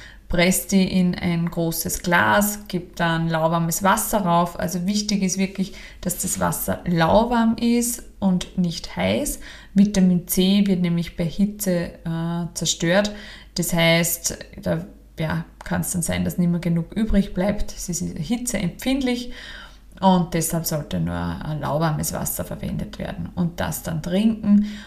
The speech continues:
und dann auch wirklich mindestens eine Viertelstunde, am besten noch eine halbe Stunde warten, bis dass man dann was isst oder dann einen Kaffee trinkt.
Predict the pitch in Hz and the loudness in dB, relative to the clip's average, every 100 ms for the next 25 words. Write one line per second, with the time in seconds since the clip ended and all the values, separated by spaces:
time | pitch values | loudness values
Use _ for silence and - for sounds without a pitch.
0 | - 190 - 170 165 175 180 190 190 - | -4 -2 0 0 0 -2 0 0 0 0
1 | 190 185 185 - - - - 180 196 196 | 2 2 0 -8 -12 -8 0 6 8 6
2 | - 170 160 - 202 202 190 - 180 175 | 2 -4 -4 0 0 2 -2 0 2 2
3 | 175 170 170 175 - 175 160 165 147 170 | 2 0 0 -4 -4 -4 -4 -4 -6 -4
4 | - 165 165 170 - - 175 160 - 165 | -2 0 0 -2 -6 -4 -4 -4 -6 -6
5 | 170 156 156 151 - 220 208 - 160 180 | -4 -2 -4 -4 0 0 0 -4 -4 -2
6 | 170 - - - - - - 165 - 160 | -4 -6 -12 -18 -18 -6 0 2 2 -2
7 | 165 180 180 - 185 180 - | -2 0 0 2 2 2 -4